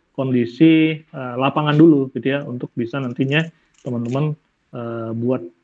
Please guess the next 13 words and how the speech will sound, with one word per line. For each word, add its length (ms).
eh, 180
perakhirannya. 640
Kurang 180
lebih 220
seperti 240
itu 100
teman-teman 320
sekalian 480
untuk 800
materi 240
kita 320
hari 260
ini 220